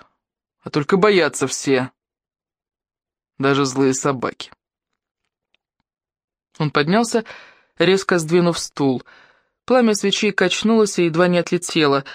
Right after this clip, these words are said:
Он покинул комнату. Я вышел из оцепенения, бросился за ним. В тесноте прихожей встали мы с ним лицом к лицу, едва различая друг друга во мраке, но слыша ясно дыхание, запах.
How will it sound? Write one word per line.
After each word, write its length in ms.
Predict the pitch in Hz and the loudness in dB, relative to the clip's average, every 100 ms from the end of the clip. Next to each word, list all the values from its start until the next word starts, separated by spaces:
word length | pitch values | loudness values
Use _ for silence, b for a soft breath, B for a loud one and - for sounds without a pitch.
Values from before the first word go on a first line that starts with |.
| B B | B B
Он 160 | - 190 | 0 2
покинул 420 | 190 180 180 165 | 0 2 2 2
комнату. 640 | - 151 139 139 - 143 143 _ _ _ - | 0 0 0 0 -2 -2 -4 _ _ _ -4
Я 280 | 160 156 151 | 0 2 2
вышел 320 | 180 - 151 | 0 2 0
из 100 | 139 | -2
оцепенения, 600 | 139 147 165 180 202 160 | -4 -2 0 2 2 2
бросился 480 | 143 160 175 156 165 | 2 2 0 -2 0
за 160 | 180 | 2
ним. 280 | 190 170 143 b b b b _ _ | 2 2 -2 b b b b _ _
В 100 | - | -6
тесноте 420 | 190 175 165 170 | -2 0 0 0
прихожей 460 | 165 156 180 160 | -2 0 2 2
встали 380 | 151 - 190 165 | 0 0 2 2
мы 140 | 147 147 | 2 0
с 120 | - | 0
ним 140 | 147 | 0
лицом 320 | 143 143 160 | 0 0 -2
к 80 | 147 | 0
лицу, 460 | 160 - - 175 135 B B | -4 -2 0 0 0 B B
едва 260 | - 151 156 | -4 2 2
различая 460 | 151 147 147 175 160 | 2 0 0 2 2
друг 240 | 139 143 | 2 -2
друга 240 | 135 160 151 | 0 0 2
во 140 | 147 | 2
мраке, 520 | 147 165 190 190 160 b b - | 2 2 2 0 -4 b b -4
но 200 | 156 147 | 0 0
слыша 400 | - 165 156 156 | 0 0 0 0
ясно 440 | 143 156 156 151 | 0 0 0 -2
дыхание, 580 | 143 143 - 123 - 135 139 | -2 -4 -6 -6 -8 -14 -6
запах. 480 | 135 127 - - | -4 -4 -8 -20